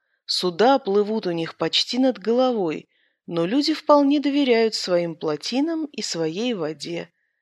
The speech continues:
Быть может, этим доверием плотины только и держатся.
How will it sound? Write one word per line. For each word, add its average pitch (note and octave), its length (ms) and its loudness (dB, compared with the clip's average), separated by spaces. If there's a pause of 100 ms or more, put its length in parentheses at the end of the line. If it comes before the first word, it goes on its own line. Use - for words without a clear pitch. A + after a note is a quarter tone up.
(340)
Быть F3+ 280 -4
может, B3 420 2
этим G3 380 -4
доверием C4 640 0
плотины B3+ 600 -2
только F#3 440 -6
и G3+ 120 -4
держатся. - 720 -10